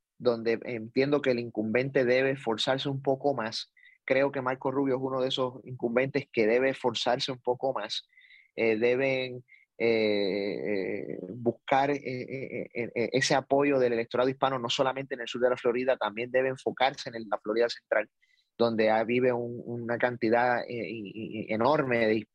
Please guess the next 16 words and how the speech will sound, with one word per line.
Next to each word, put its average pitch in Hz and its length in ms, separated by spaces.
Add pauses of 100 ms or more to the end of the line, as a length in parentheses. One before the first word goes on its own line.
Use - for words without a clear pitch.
de 117 80
electores 117 340
hispanos 123 400
de 113 60
distintas 113 340
nacionalidades, 117 720
puertorriqueños, 113 640
venezolanos, 107 500
dominicanos, 104 560
etcétera. 104 460 (500)
Eh, 113 360 (180)
así 139 260
que 135 640 (180)
yo 139 200
creo 147 360
que 117 540